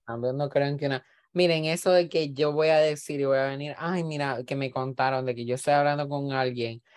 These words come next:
que me contaron estas personas aquí, es allá, y viene la, la persona que estuvo anteriormente con esa persona y me cuenta todo lo que le hizo.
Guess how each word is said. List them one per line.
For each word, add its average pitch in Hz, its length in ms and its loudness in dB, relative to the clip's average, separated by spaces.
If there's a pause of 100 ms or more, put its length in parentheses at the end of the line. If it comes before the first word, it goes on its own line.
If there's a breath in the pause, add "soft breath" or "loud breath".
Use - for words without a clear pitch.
(180 loud breath)
que 139 80 -2
me 139 120 -2
contaron 135 360 -4
estas 143 260 -8
personas 135 500 -4
aquí, 143 480 -4
es 131 160 -4
allá, 139 640 -4
y 127 260 -4
viene 127 360 -4
la, 117 680 -4
la 117 140 -6
persona 120 320 -8
que 127 80 -10
estuvo 123 220 -8
anteriormente 120 640 -8
con 117 160 -12
esa 120 180 -10
persona 117 300 -10
y 120 40 -10
me 120 140 -10
cuenta 117 280 -12
todo 117 220 -6
lo 120 120 -6
que 117 100 -12
le 107 100 -14
hizo. 123 200 -12